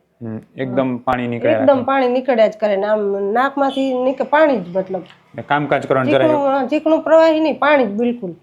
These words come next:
Speaker 1: કામકાજ કરવાની જરાય ઓલી
Speaker 2: જરાય
Speaker 1: ઈચ્છા ન
Speaker 2: મન
Speaker 1: થાય.
Speaker 2: ના થાય, હા.
Speaker 1: થાક નબળાઈ લાગ્યા
Speaker 2: થાક
Speaker 1: રાખે.
Speaker 2: નબળાઈ બહુ જ.
Speaker 1: બરાબર.
Speaker 2: અને
Speaker 1: શું
Speaker 2: સૂતા
Speaker 1: થાય
Speaker 2: જ
Speaker 1: એમ?
Speaker 2: હોઈએ એવું લાગે.
Speaker 1: હમ.
Speaker 2: ક્યારેક ચક્કર આવી જાય, આવું બધું થતું.
Speaker 1: બરાબર.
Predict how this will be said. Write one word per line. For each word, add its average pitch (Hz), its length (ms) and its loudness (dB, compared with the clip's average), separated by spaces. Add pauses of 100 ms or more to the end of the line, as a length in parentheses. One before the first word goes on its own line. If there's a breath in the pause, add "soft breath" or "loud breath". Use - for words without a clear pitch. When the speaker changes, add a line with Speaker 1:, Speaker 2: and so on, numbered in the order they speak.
(100)
Speaker 1:
કામકાજ 139 400 0
કરવાની 135 260 2
જરાય 127 200 2
ઓલી 120 180 -2
Speaker 2:
જરાય 262 200 4
Speaker 1:
ઈચ્છા 240 100 0
ન 240 40 2
Speaker 2:
મન 254 60 0
Speaker 1:
થાય. 240 100 0
Speaker 2:
ના 214 120 2
થાય, 196 240 -8
હા. 185 140 -8
Speaker 1:
થાક 127 320 -2
નબળાઈ 123 280 0
લાગ્યા 123 240 0
Speaker 2:
થાક 262 80 0
Speaker 1:
રાખે. 226 140 -4
Speaker 2:
નબળાઈ 233 320 2
બહુ 226 260 -2
જ. 180 40 -12 (480)
Speaker 1:
બરાબર. 110 240 -2
Speaker 2:
અને - 100 -6
Speaker 1:
શું - 180 -4
Speaker 2:
સૂતા 294 140 2
Speaker 1:
થાય 254 80 2
Speaker 2:
જ 214 40 -2
Speaker 1:
એમ? 233 60 2
Speaker 2:
હોઈએ 240 180 2
એવું 226 200 0
લાગે. 202 280 -2
Speaker 1:
હમ. 113 520 -8 (340)
Speaker 2:
ક્યારેક 233 260 2
ચક્કર 269 300 0
આવી 233 240 4
જાય, 214 200 2
આવું 214 180 2
બધું 226 240 -4
થતું. 220 340 -8 (300)
Speaker 1:
બરાબર. 98 320 -2